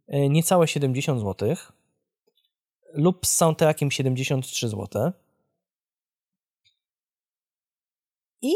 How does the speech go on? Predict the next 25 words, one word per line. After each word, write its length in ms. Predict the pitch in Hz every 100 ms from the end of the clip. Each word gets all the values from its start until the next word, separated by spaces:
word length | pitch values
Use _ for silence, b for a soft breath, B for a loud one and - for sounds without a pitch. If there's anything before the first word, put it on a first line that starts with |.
| 415
teraz 360 | - 202 202 -
tak, 300 | - 85 -
o 120 | 196 226
czym 220 | - 226
to 140 | 196
jest 260 | 190 160 135
gra? 340 | - 90 - _ _ _ _ _ _ _ _ _ _ _ _ _ _ _ _ _
Generalnie 640 | - 175 202 330 370 330 320
to 260 | - 240
jest 400 | 269 262 196 -
bardzo 840 | 143 196 233 - - 214 214 202 - - _ _
prosty, 640 | - 190 220 - - 208 202
moim 180 | 185 180
zdaniem 260 | 180 180
casualowy, 920 | - 160 156 160 160 190 185 185 175
sandboxowy 720 | 170 156 147 143 - 175 160 151
tytuł, 460 | 135 - 127 151 - _ _ _ _ _ _ _ -
który 240 | - 247
nie 100 | 226
do 100 | 185
końca 300 | - 208 190
jest 160 | 175 -
sandboxem, 520 | 165 156 185 - 151
ale 180 | 135 120
jest. 420 | 117 151 -